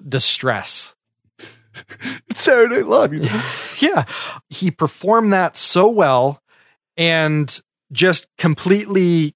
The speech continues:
Speaker 1: captured the audience, right? Like, everyone was really on board when they saw where he was going with the monologue, that I felt like he just really created a fantastic energy for the show,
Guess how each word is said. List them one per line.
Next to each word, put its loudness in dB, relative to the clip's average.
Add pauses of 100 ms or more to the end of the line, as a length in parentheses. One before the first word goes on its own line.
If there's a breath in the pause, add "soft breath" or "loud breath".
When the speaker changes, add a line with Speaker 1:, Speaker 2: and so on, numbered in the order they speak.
(140)
Speaker 1:
captured 0
the 0
audience, 0
right? 2
Like, -2
everyone 2
was 0
really 6
on 2
board 2
when -4
they -2 (180 loud breath)
saw 2
where 4
he -2
was -2
going 0
with -4
the -16
monologue, 2
that 0
I 2
felt 0
like 0 (420 loud breath)
he -4
just 0
really 2 (480)
created 0 (460)
a -12
fantastic -2
energy 0
for -8
the -6
show, 2